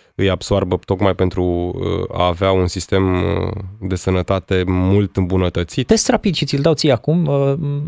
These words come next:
Speaker 2: prima chestie care îți vine în minte din mandatul Alexandru Rafila în perioada asta.
Speaker 1: Pastilele cu iod. Cred că toată lumea la asta se gândește când aude numele Alexandru, Alexandru Rafila, la pastilele cu iod. E, cred că, singura, nici măcar dacă nu, nu cred că o putem trece la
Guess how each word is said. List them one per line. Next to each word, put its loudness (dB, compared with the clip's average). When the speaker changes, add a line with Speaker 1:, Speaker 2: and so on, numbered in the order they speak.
Speaker 2:
prima 2
chestie -2
care 0
îți 0
vine 2
în 2
minte 2
din 2
mandatul 0
Alexandru 0
Rafila -4
în -2
perioada -4
asta. -10
Speaker 1:
Pastilele 0
cu -2
iod. 2
Cred -4
că -12
toată -2
lumea 2
la 4
asta -2
se -8
gândește -4
când -4
aude 0
numele 2
Alexandru, 0
Alexandru -2
Rafila, -2
la -2
pastilele 0
cu -2
iod. 2
E, 4
cred -4
că, 0
singura, 2
nici -4
măcar 4
dacă 2
nu, 4
nu 4
cred 0
că 2
o 2
putem 0
trece -2
la 2